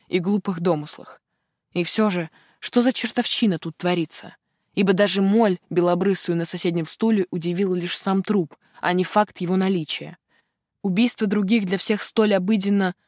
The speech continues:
что это не вписывается лишь в мою картину моральных норм и принципов. А ни у кого не возникало мысли банально обсудить проблему. Сейчас очень много курсов по психоанализу и работе над собой.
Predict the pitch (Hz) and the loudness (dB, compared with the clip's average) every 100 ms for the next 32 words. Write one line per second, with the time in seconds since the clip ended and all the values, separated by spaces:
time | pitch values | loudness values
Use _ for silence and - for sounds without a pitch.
0 | _ - - 208 208 208 208 226 220 196 | _ -4 2 2 4 2 2 -2 -2 -2
1 | 190 180 202 208 - 180 190 185 240 - | -2 0 0 0 -2 0 2 4 2 0
2 | 240 - 196 175 180 185 175 160 170 196 | -2 0 0 2 2 2 2 0 -4 -2
3 | 175 165 185 180 196 175 - - 156 - | -2 -2 -6 -4 -2 -2 -4 -10 -16 -18
4 | _ _ _ _ _ _ _ - 185 185 | _ _ _ _ _ _ _ -2 2 2
5 | 180 - 180 190 294 254 214 202 208 180 | 0 0 -2 2 2 2 2 2 4 4
6 | 190 196 - 170 175 170 185 202 - - | 4 0 -2 0 0 2 0 0 -4 -6
7 | 180 175 - 202 190 196 160 151 - _ | -4 -4 -2 -2 0 -2 -4 -6 -14 _
8 | _ _ _ _ _ - 175 - 202 - | _ _ _ _ _ -12 -4 2 2 0
9 | - 196 - 202 196 196 170 - 214 - | -2 -2 0 0 0 0 -4 -4 -4 -4
10 | 190 - 165 - - 170 160 165 196 180 | -6 -8 -8 -10 -6 -2 0 2 2 0
11 | 151 170 165 165 160 180 175 165 - 160 | -2 -4 -2 -4 -4 -6 -6 -4 -6 -4
12 | 160 202 | -2 -4